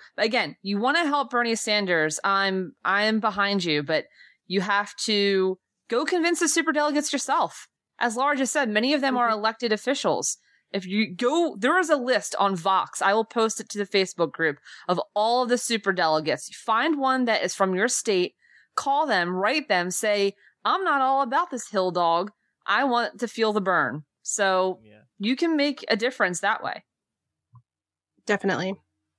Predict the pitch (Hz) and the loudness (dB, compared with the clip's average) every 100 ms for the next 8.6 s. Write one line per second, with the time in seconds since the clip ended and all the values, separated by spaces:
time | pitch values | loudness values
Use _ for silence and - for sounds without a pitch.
0 | _ 220 220 196 208 196 196 - 185 175 | _ 0 0 2 2 2 0 2 2 2
1 | 180 226 233 247 254 247 - 220 220 214 | 0 0 2 0 0 0 0 0 0 0
2 | 196 175 226 - - - 127 135 494 131 | 0 -2 -2 -2 -6 -4 -4 -2 -2 -2
3 | - - _ _ _ - - 156 156 151 | -2 -4 _ _ _ -8 -2 2 2 2
4 | - - 135 131 123 120 110 - 170 165 | 0 -2 0 0 -2 -6 -6 -2 0 2
5 | 180 - 175 151 175 147 - 131 131 113 | 0 0 -2 0 0 0 2 2 2 2
6 | 123 127 139 135 - 120 - 143 143 139 | 0 0 0 0 0 -2 -2 -2 0 2
7 | 127 110 - - - 131 131 131 123 - | 0 -4 -16 -10 -6 -6 -4 -2 -2 0
8 | 120 113 107 107 104 101 | 2 4 4 2 2 -2